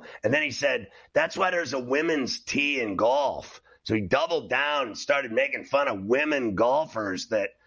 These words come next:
uh, tee off a hundred yards in front of the men's tee back by the blue tips, Carver High. Just so everyone knows, Carver High blasts from the blue tips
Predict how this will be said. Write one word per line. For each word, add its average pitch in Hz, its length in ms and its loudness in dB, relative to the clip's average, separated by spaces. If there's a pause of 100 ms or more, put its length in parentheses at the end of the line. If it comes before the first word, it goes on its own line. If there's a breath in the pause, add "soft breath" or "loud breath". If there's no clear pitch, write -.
(180 soft breath)
uh, 107 200 2
tee 143 260 0
off 139 300 0
a 120 100 0
hundred 135 340 0
yards 127 380 2
in 107 120 -2
front 131 220 2
of 123 60 -2
the 113 80 0
men's 135 480 0
tee 120 220 0
back 123 300 0
by 127 140 0
the 101 200 -4
blue 139 380 2
tips, 117 440 -2
Carver 110 360 2
High. 110 240 0 (460 soft breath)
Just 151 200 -4
so 175 160 0
everyone 123 360 0
knows, 104 420 0 (320)
Carver 156 540 0
High 123 560 0
blasts 120 1040 -4
from 104 320 0
the 92 140 0
blue 131 500 0
tips - 640 -2